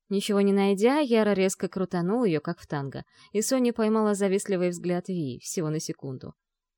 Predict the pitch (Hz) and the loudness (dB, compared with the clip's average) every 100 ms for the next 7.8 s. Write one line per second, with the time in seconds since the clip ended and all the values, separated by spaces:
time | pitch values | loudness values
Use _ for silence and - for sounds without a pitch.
0 | _ 240 240 262 247 240 - 269 185 - | _ -4 -2 0 0 0 -2 -2 -2 -2
1 | 143 127 139 - _ - - 214 - 220 | -6 -6 -10 -16 _ -12 -4 -4 0 0
2 | 214 220 202 220 254 262 - 139 139 151 | 0 0 0 0 0 -2 -2 -4 -2 -4
3 | 180 254 - 175 151 151 185 226 - 160 | -2 -2 -4 -6 -4 -2 -2 -2 -4 -8
4 | - 143 - 196 180 151 139 139 - 131 | -6 -8 -4 -2 -2 -2 -4 -8 -8 -8
5 | 131 131 - - _ _ _ _ - 214 | -6 -8 -10 -14 _ _ _ _ -4 -2
6 | 220 233 214 202 208 214 202 202 196 185 | 0 2 2 2 0 -2 0 2 0 0
7 | 175 - 170 156 - 185 220 | -4 -4 -2 -2 -4 -2 -4